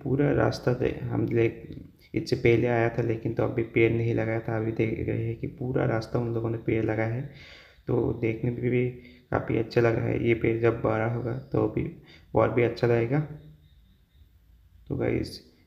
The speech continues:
आप वीडियो को देखिए और enjoy कीजिए। हम आपको आगे और भी दिखाते हैं। ये भी बांध रहा है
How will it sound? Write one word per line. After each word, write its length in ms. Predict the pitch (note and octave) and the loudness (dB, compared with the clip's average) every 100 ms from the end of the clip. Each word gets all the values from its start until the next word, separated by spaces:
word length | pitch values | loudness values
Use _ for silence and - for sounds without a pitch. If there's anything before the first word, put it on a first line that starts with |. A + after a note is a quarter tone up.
| - | -4
आप 180 | - - | -4 -2
वीडियो 240 | A2 A2 A2+ | -2 -2 0
को 100 | A2+ | -2
देखिए 320 | A2+ A2 B2 | -2 -2 -2
और 200 | A#2 A2 | -2 -2
enjoy 300 | A2+ A2+ A2+ | -4 -4 -4
कीजिए। 340 | A2+ A2+ B2 D3+ - - - - _ _ _ _ _ _ _ _ _ _ _ _ _ _ - _ _ _ - _ _ - _ _ _ _ - | -2 -2 -2 -2 -6 -14 -20 -20 _ _ _ _ _ _ _ _ _ _ _ _ _ _ -20 _ _ _ -20 _ _ -20 _ _ _ _ -6
हम 140 | A#2 | -4
आपको 220 | A#2 - | -4 0
आगे 260 | A#2+ A2+ A#2 | 0 0 -2
और 220 | A2+ A2+ | -2 -2
भी 140 | A#2 | 0
दिखाते 380 | A2+ - A2+ A2+ | -2 -2 -4 -4
हैं। 380 | A#2+ D3 D3+ - _ _ - | -6 -6 -8 -18 _ _ -4
ये 120 | A2+ | -4
भी 140 | A2+ | -2
बांध 300 | A2+ A2 A2 | -2 0 0
रहा 280 | A2 A2+ A#2 | -2 -2 -2
है 180 | A#2+ | -2